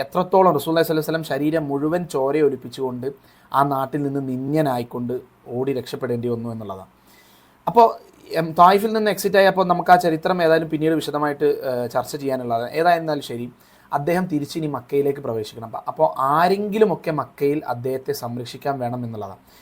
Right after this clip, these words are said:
അപ്പോൾ ഈ നമ്മളെ നാട്ടിലിപ്പോൾ ഈ വിസ സിസ്റ്റം പോലെ ആ മക്കയിലുള്ള ഏതെങ്കിലുമൊക്കെ പ്രമുഖരായ ആളുകളോ അല്ലാത്തവരൊക്കെ ആയി, അല്ലെങ്കിൽ മക്കയിൽ ഒരു പ്ര-, പൗരത്വമുള്ള ആരെങ്കിലുമൊക്കെ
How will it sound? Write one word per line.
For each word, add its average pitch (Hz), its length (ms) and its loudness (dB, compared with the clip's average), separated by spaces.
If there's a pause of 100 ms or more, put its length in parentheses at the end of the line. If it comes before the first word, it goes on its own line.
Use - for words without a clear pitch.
(120)
അപ്പോൾ 160 220 4
ഈ 151 120 -4
നമ്മളെ 156 280 2
നാട്ടിലിപ്പോൾ 147 340 0
ഈ 143 100 -2
വിസ 139 200 -2 (120)
സിസ്റ്റം 139 340 -6
പോലെ 107 200 -8 (500)
ആ 180 140 10 (140)
മക്കയിലുള്ള 190 640 2 (460)
ഏതെങ്കിലുമൊക്കെ 170 640 0
പ്രമുഖരായ 151 440 4 (120)
ആളുകളോ 143 360 4
അല്ലാത്തവരൊക്കെ 147 680 0
ആയി, 151 100 2 (100)
അല്ലെങ്കിൽ 156 300 0
മക്കയിൽ 202 500 -2 (500)
ഒരു 180 100 4 (100)
പ്ര-, 151 260 4
പൗരത്വമുള്ള 160 580 4 (100)
ആരെങ്കിലുമൊക്കെ 139 520 0